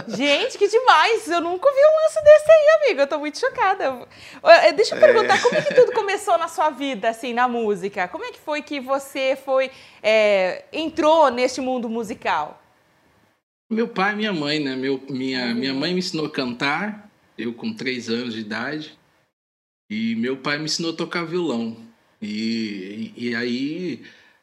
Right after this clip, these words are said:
Speaker 2: acho eu que o, o dom que já estava instalado lá, né?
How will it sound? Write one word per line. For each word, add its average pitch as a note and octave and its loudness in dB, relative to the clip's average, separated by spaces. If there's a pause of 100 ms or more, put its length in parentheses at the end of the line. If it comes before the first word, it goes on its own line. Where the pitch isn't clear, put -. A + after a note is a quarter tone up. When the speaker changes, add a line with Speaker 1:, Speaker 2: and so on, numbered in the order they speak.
(160)
Speaker 2:
acho C3+ -2
eu C#3+ 0
que D3+ -4
o, C3 -4
o A#2+ -2
dom C3 -4
que C3+ -10
já C#3 -4
estava D3 -4
instalado C3+ -4
lá, C#3+ -6
né? D3 -8